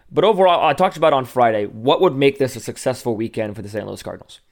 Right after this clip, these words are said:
Yes, you want a series win, obviously. But I talked about not,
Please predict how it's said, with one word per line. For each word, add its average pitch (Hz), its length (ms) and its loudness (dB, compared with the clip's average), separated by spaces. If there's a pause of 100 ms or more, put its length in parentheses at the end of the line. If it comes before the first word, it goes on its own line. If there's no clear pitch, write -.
(1040)
Yes, 135 300 0
you 135 80 2
want 135 160 2
a - 20 -12
series 117 380 -4
win, 101 180 -8
obviously. 98 400 -12 (240)
But 139 100 0
I 139 40 2
talked 143 200 -2
about 147 280 -2
not, 123 340 -2